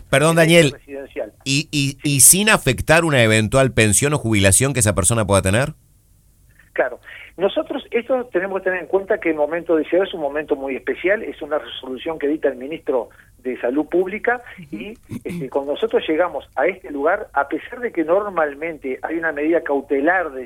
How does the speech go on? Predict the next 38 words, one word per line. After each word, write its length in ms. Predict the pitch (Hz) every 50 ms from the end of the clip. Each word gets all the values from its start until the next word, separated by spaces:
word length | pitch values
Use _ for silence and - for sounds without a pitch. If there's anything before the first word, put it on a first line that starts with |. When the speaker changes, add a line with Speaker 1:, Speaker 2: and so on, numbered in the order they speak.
| - -
Speaker 2:
cierre 360 | 165 170 165 156 143 143 139
anterior, 560 | 135 135 131 135 131 143 160 175 165 139 -
que 100 | - 123
lo 120 | 123 127 123
que 100 | 131 131
implica 400 | 127 - - 170 180 - 165 -
que 140 | - 143
la, 140 | 131 - - _ _ -
que 180 | - 135 143
este, 420 | 147 - - 147 131 127 123 - 165
este 220 | 160 - - 160
lugar, 360 | 151 147 139 147 165 165 135
este 160 | 127 - -
establecimiento 680 | 147 - 143 135 139 135 - 143 143 165 170 151 139 143
no 160 | 143 147 139
puede 200 | - 190 214 208
recibir 340 | 165 - - 139 143 147 151
más 140 | 143 147 135 -
personas, 460 | - 127 - - 160 151 143 147 147 _ - - - - - - _ -
tiene 220 | 185 180 190 170
que 100 | - 156
dejar 260 | 147 143 - 185 190 185
de 80 | 160
funcionar 460 | - - 156 - - 143 147 165 170
como 220 | 165 156 139 143 135
tal, 200 | - 160 175 165 - - _ _ _ _ - - - - - - -
las 180 | - 151 143 -
personas 380 | - 143 - - 202 202 190 -
que 80 | - 135
están 160 | - 175 180
en 40 | 175
el 20 | 175
establecimiento 500 | 170 135 - - 131 143 190 190 - 185
siguen 340 | - - 190 202 165 135 120
viviendo 360 | 120 120 123 135 131 123 120
en 80 | 117 123
él. 160 | 117 110 104
Speaker 1:
Sí. 180 | - - -